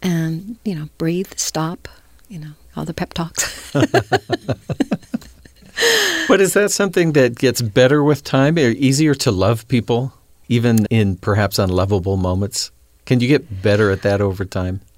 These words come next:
Speaker 1: Um, I think you can show it better. I can remember walking into,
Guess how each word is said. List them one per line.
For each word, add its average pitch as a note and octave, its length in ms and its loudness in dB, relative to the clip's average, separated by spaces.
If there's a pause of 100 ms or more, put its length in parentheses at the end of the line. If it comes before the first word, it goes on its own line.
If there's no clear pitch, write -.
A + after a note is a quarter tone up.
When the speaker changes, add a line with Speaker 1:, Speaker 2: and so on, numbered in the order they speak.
(340)
Speaker 1:
Um, A3 420 4 (600)
I A3+ 60 2
think G3+ 200 0
you G3+ 80 0
can F3+ 160 -2
show E3 300 -2
it - 120 -10
better. C3 380 -8 (420)
I F3 160 -2
can F3 160 -6
remember E3+ 540 -2 (160)
walking F3 640 -2
into, E3 600 -4